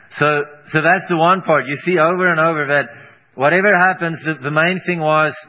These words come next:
you know, we, we need to get them baptized. One of my favorites is in Acts chapter ten, where Peter is with Cornelius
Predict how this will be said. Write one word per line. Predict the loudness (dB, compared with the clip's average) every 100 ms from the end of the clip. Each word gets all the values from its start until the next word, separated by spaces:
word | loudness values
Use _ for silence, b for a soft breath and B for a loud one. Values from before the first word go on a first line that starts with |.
| B B B B _
you | -2 0
know, | 2 0 -4 -14 _ _ _ _ -6
we, | -2
we | 2
need | 2
to | 0
get | 0 -2
them | 0
baptized. | 0 0 0 -2 0
One | -2
of | 0
my | -2 0 0
favorites | 2 2 -2
is | -4 -8
in | -2
Acts | 0 0 -2
chapter | -2 -2 -4 -4
ten, | -2 -2 -2
where | -4 -4
Peter | 0 2 2
is | 0 -2
with | -8 -4
Cornelius | -4 -2 -2 0 0 0